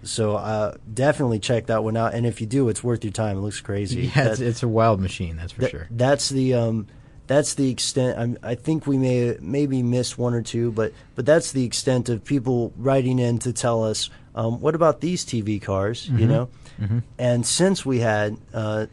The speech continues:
Speaker 1: such a, such a good response, since, um, seems like people really like some of this, uh, we did also have a couple people ask us questions, and the question they were asking us was, "Hey guys, what about movie cars?"
Speaker 2: Yep,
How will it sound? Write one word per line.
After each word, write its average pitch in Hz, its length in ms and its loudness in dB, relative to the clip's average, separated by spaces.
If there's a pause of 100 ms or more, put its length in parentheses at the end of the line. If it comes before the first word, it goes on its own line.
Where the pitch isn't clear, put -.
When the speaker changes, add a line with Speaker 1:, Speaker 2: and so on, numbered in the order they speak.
(100)
Speaker 1:
such - 280 -12
a, 113 320 -2
such 135 300 -2
a 110 320 0 (480)
good 196 180 6
response, 131 500 2
since, 117 380 -2
um, 110 340 0 (280)
seems 143 400 0
like 120 180 2
people 120 560 -2
really 139 300 2
like 120 260 2
some 110 220 -2
of 98 80 -2
this, 98 340 -2 (320)
uh, 120 180 0
we 135 140 -2
did 170 200 4
also 160 280 4
have 139 140 4
a 135 40 0
couple 139 300 0
people 127 360 -2
ask 131 260 2
us 127 100 -6
questions, 127 600 0 (460)
and 123 200 -2
the 120 60 -2
question 143 380 -2
they 120 80 4
were 117 80 4
asking 127 440 2
us 107 220 -4
was, 120 200 -2 (260)
"Hey 202 180 0
guys, 135 460 4 (260)
what 127 180 2
about 143 400 4
movie 185 300 0
cars?" 92 440 0
Speaker 2:
Yep, 101 160 -8